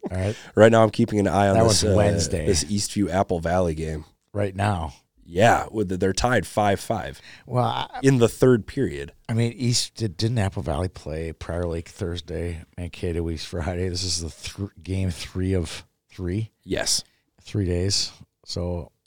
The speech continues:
Speaker 1: if they win, I'll be <laughs> impressed,
Speaker 2: That's gotta be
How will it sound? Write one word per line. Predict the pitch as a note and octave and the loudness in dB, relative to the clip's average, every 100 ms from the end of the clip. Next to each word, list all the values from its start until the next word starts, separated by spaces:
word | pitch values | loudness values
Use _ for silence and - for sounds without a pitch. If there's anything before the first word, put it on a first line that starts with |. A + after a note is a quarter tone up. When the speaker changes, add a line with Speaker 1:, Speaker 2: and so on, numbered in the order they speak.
| _ | _
Speaker 1:
if | F2+ | -8
they | - D#2+ | -2 0
win, | G2+ G2+ F#2 | 2 0 0
I'll | F2 D2+ | -2 -4
be | - F2+ | -8 -8
<laughs> | |
impressed, | D2+ - - F#2+ - - | -8 -10 -6 -6 -4 -4
Speaker 2:
That's | - | -2
gotta | A2+ | -2
be | E2+ E2+ | -2 -2